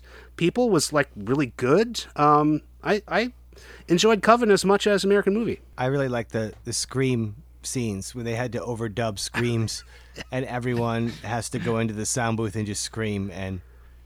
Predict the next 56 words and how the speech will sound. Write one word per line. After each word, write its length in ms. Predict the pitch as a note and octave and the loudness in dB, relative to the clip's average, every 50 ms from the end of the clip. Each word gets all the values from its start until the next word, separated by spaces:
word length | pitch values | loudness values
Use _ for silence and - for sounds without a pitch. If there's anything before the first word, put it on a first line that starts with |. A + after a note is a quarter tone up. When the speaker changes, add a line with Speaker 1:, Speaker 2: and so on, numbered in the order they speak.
| - - - - - - - - - - | -20 -20 -20 -20 -20 -20 -20 -20 -20 -12
Speaker 2:
uh, 40 | - - | -2 0
Speaker 1:
I 100 | - F3+ | 2 2
appreciated 640 | G3 G3 - - B3 A#3+ - - A3 G3 E3 D3 B2+ | 2 2 0 0 2 2 2 2 2 2 2 2 4
Speaker 2:
I 20 | |
think 20 | |
we 60 | C3+ C3+ | 4 6
Speaker 1:
that. 140 | B2+ B2 | 4 4
Speaker 2:
should 160 | - B2+ A2 F#2+ | 2 -2 -6 -6
do 120 | A2 G#2+ | -6 -8
something 300 | G2 - G2+ F2+ G#2 F#2 F#2 | -6 -8 -10 -12 -12 -12 -12
like 180 | F2+ F2+ - - | -12 -12 -14 -16
that. 160 | G2 G#2 C3+ | -10 -2 0
Speaker 1:
Yeah, 180 | E3 E3+ D#3 C#3+ | 2 4 6 6
I 60 | E3 | 4
appreciated 520 | G3 G3 - A#3+ G#3 - G#3+ F#3+ E3+ C#3 C#3 | 4 2 0 -2 -2 0 2 2 2 4 4
that 120 | C3+ A#2 | 2 4
Mark, 300 | B2 B2+ C3+ C3+ B2 - | 4 6 6 6 6 4
just 240 | - C3+ A#2 - - | 0 -4 -4 -2 0
as 160 | C3+ B2 - B2 | 0 0 0 -2
a 40 | A#2 | -2
filmmaker, 640 | - C3 C3 B2+ B2+ C3 C3 C3 - C3+ C#3 B2+ - - - | 0 2 2 4 4 2 2 2 0 0 -2 -2 -6 -6 -6
that 120 | B2 A2+ A#2 | -6 -6 -4
he 180 | - C3 B2 G#2+ - | -4 -4 -4 -4 -2
did 260 | - C#3 C3+ C3 C3 - - | 2 4 4 4 2 2 0
understand, 880 | B2 B2 A#2+ A#2 A2+ - - - - C3 B2+ B2+ B2 B2 A#2+ A#2+ - - - | 0 0 0 0 -2 -2 -2 -2 0 2 2 4 4 2 2 0 -2 -4 -6
you 100 | C#3 C#3 | -4 -2
know, 60 | D3 | 0
he 120 | C3 E3+ F#3 | 2 2 4
knew 220 | F#3 G#3 C4+ D#4 | 4 4 4 4
what 160 | D4+ D4+ A#3 | 4 2 0
he 100 | E3+ F3 | 2 2
was 180 | E3+ D#3 C3+ - | 2 2 2 0
doing. 440 | - C#3 C3 B2 A2 F#2+ E2+ D#2+ - - | 0 0 0 0 0 -2 -6 -10 -12 -8
And 100 | A#2+ B2 | -4 -4
again, 320 | B2+ A#2+ - F#3 F#3 F3 | -4 -2 -2 0 2 4
I 120 | E3 D3+ D3 | 4 4 4
wonder 260 | C#3+ D3 C3+ C3 A2+ | 2 2 0 0 0
how 140 | A#2+ C3 B2+ | 2 2 2
much 220 | B2+ C3 B2 - | 4 2 2 0
he 120 | - B2+ A2+ | -2 -4 -4
was 160 | G#2 - - | -4 -6 -4
hamming 460 | - C#3 C3 B2+ A#2+ A2+ G#2+ G2+ F#2 - - - - - - - - - - - - | -2 0 0 2 2 2 0 0 -2 -6 -10 -18 -20 -20 -20 -20 -20 -20 -20 -20 -10
for 160 | - - C#3 | -4 -4 -4
the 80 | A2+ | -4
cameras, 540 | A2 - - D#3 D#3+ D#3 D3 C3 A#2+ G#2+ - | -4 -4 -4 0 2 4 4 4 2 0 -2
because 320 | - C3+ B2+ - D#3+ C#3 - | -4 -6 -2 -2 -2 -2 0
he 140 | - E3+ | -2 -2
went 360 | D#3 C3 B2 C#3+ D3+ D3+ B2 - | -2 0 0 0 0 0 -2 -4
back 380 | C3 B2+ C3+ C3+ B2 A2 - | -2 0 2 2 0 -2 -4
and 100 | B2 A2+ | -6 -6
he 80 | A#2+ A#2+ | -6 -6
recorded 520 | G#2+ A2+ - - - C3 A#2+ B2 A#2 A#2 A2 | -6 -6 -8 -4 0 2 2 2 2 -2 -4
the 60 | A2 | -4
dialogue 560 | - A#2+ A#2 B2 C#3 C3+ B2+ A2+ G#2+ G2 - | -2 2 2 4 4 4 4 2 0 0 -2
again. 440 | G2+ F#2+ - B2 B2+ A#2+ G#2+ G2+ G2+ | -8 -6 -2 0 0 0 0 -2 -2
Like, 220 | G#2 G2+ - - | -2 -4 -6 -8